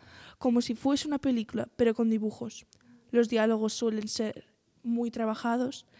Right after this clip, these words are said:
y además leer cómics está muy bien, porque mientras disfrutas con los dibujos y las historias, vas leyendo los diálogos de los personajes. Comprendes la historia y vas leyendo sin darte cuenta que lees, y así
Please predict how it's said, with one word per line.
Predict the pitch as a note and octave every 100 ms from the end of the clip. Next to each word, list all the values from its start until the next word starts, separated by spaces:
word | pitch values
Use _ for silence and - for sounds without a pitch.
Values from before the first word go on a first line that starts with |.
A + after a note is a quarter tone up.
| -
y | -
además | A#3+ A#3 A3+ A#3+
leer | A#3 A3+ A3
cómics | C4 D4 D#4+ -
está | B3 -
muy | B3 A#3+
bien, | A3+ G3 A3 B3
porque | A3 A3 A3
mientras | G#3+ G#3+ G#3+
disfrutas | G#3+ A3+ - A#3 A#3
con | -
los | A3+ A3
dibujos | A3 C4 - C#4+ C#4 -
y | A#3+
las | A3
historias, | A3 - C4+ C4 B3+ - - - - -
vas | B3 C4+
leyendo | C#4+ C4 C4 B3
los | A#3+
diálogos | A#3 G#3+ G#3+ G#3 G#3+
de | A3
los | G#3+
personajes. | - A3+ A#3 A#3 G#3 - - _ _ - - -
Comprendes | - A3 A3 A3+ G#3+
la | A3+ G#3
historia | - D4+ D4 C#4 C4+ -
y | -
vas | A#3 A#3 -
leyendo | C#4 C#4
sin | C4+ C4+ A3
darte | A3 B3 B3+ B3
cuenta | - G#3 G#3 - - -
que | A#3
lees, | G#3+ G#3+ - - _ _ _ _ _
y | B3+
así | A3+ A3 - D4+ E4